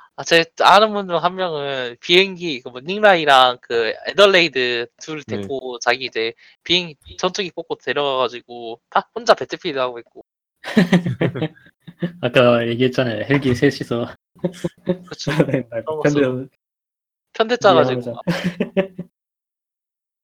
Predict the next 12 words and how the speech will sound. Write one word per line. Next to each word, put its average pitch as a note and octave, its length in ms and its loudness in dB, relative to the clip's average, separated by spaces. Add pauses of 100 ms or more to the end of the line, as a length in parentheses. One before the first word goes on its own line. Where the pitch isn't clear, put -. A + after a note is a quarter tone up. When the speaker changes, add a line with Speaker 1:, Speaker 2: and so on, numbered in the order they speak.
(240)
Speaker 1:
아이, C3 300 0 (160)
그런 F3+ 260 -4
게 D#3 80 -6
있긴 C#3+ 240 -10
한데. D3+ 520 -6 (1800)
그리고 A3+ 540 6
그 D#3+ 420 4
세부적인 E4+ 800 0
부분에서 F#3+ 400 -6
마음에 D3 260 2
들었다는 C3+ 440 -6
게 A2 300 -8